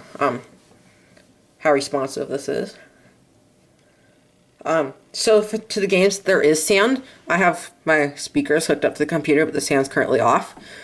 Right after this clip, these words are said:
So, um, you're not gonna hear sound. But if there's sound on your,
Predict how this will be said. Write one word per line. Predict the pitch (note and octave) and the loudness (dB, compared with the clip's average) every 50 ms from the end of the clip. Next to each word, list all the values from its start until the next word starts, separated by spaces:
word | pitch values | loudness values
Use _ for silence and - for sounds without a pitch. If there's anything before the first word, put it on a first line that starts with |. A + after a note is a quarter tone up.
| - - - | -20 -20 -12
So, | - - - G3 F#3 E3+ D3+ C3+ - - | -8 -2 2 4 6 6 6 4 2 0
um, | D#3 D#3 D3+ C#3 C3 - - _ _ - - - - - _ _ _ | 0 0 0 0 -2 -6 -12 _ _ -20 -20 -20 -20 -20 _ _ _
you're | - D3+ D#3+ D3+ D3 | 0 2 2 4 4
not | D3 D3 C#3+ D3+ D3+ | 4 2 2 2 0
gonna | E3 D#3 D3+ | 0 0 0
hear | D3+ D#3 C#3+ | 0 0 -2
sound. | C#3 - - C#3+ C#3 C#3+ D3 F3 G3+ - - - - - _ _ - | -2 0 0 2 2 2 2 0 -2 -6 -12 -20 -20 -20 _ _ 0
But | - E3+ - | 0 2 2
if | D#3 E3 - | 2 0 0
there's | - E3+ F3 E3+ E3+ | 2 2 2 2 0
sound | - - E3+ D#3 D#3 D#3+ F3 F3+ F3+ F#3 | 0 0 2 2 2 2 2 0 -2 -2
on | - - D#3 D3+ D3 D3 D3 | 0 2 2 2 2 2 2
your, | C#3+ C3 B2+ C#3 D#3 | 4 4 2 2 0